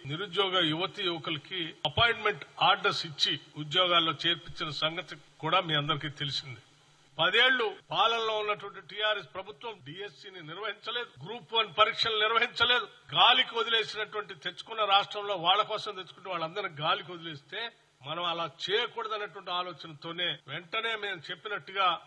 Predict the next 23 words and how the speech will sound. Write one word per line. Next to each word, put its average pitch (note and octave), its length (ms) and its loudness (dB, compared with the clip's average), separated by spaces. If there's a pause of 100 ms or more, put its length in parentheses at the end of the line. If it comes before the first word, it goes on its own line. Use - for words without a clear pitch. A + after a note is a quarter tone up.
(200)
పబ్లిక్ G#3 300 -4
సర్వీస్ A3 380 -2
కమిషన్ F#3+ 380 -6
ని D3+ 120 -16
ప్రక్షాళన A3 480 2 (100)
చేసి, F#3+ 280 0 (260)
పూర్తి B3 380 -8
స్థాయిలో G#3+ 400 4 (120)
ఉన్నటువంటి G#3+ 460 -6 (140)
ప్రభుత్వ G3 480 -10
ఉద్యోగాలకు F#3+ 560 -2
సంబంధించిన F3+ 360 -10 (120)
క్యాలెండర్ F#3+ 400 0
ను E3 120 -14
డిక్లేర్ E3+ 380 -4
చేసే E3 220 -8 (180)
ప్రక్రియని G#3+ 520 -2 (640)
మొదలుపెట్టిన F#3 520 -2
విషయం D#3 280 -6
కూడా D#3+ 160 -8
మీ D3+ 140 -4
అందరికీ D3 300 -12
తెలిసింది. F3 320 -12